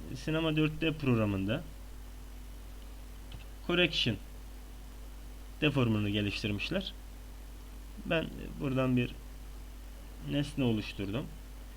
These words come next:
Şimdi, e, bu objemizi editable hale getirmeden poligon, nokta ve çizgilerin üzerinde ayarlama yapabilmemiz için deformerımızın simgesini cismimizin simgesinin altına sürükleyip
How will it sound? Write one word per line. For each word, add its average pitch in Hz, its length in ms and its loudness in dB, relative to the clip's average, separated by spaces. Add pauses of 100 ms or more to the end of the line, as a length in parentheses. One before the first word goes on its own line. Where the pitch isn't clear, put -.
(180)
Şimdi, 120 500 6 (280)
e, 110 360 4
bu 151 220 6 (960)
objemizi 120 760 4 (640)
editable 156 640 4
hale 139 300 6
getirmeden 139 640 6 (220)
poligon, 123 500 8
nokta 151 340 6
ve 123 120 8
çizgilerin 139 380 6
üzerinde 117 480 6 (100)
ayarlama 135 540 8 (280)
yapabilmemiz 143 680 4
için 135 240 -2 (680)
deformerımızın 156 640 4
simgesini 127 600 2 (800)
cismimizin 139 460 4
simgesinin 123 520 2
altına 107 320 0
sürükleyip 107 460 -2